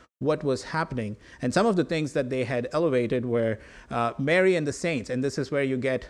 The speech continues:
the treasury of merits, right? Um, you get the treasury of the merits, where the church has authority to disperse those merits that are gained from the saints and Mary to whomever the church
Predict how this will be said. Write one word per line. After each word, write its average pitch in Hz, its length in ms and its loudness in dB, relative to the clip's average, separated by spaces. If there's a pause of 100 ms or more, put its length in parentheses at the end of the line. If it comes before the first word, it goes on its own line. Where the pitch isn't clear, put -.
(100)
the 131 120 -4
treasury 135 540 0
of 123 200 -4 (240)
merits, - 340 -8 (640)
right? 135 240 2 (460)
Um, 117 440 0 (960)
you 135 140 0
get 127 160 0
the 127 80 -2
treasury 147 460 0
of 123 120 2
the 120 60 -4
merits, 139 460 0 (400)
where 127 180 2
the 123 100 0
church 160 400 2
has 143 360 -2
authority 135 760 0 (140)
to 127 100 0
disperse 156 720 2 (200)
those 135 320 0
merits 127 480 0 (300)
that 131 120 0
are 127 140 2
gained 147 500 0
from 123 480 -2
the 117 120 -4
saints 139 640 -4 (160)
and 127 300 -4
Mary 127 500 0 (400)
to 131 300 2
whomever 135 420 0
the 120 100 -2
church 120 440 -4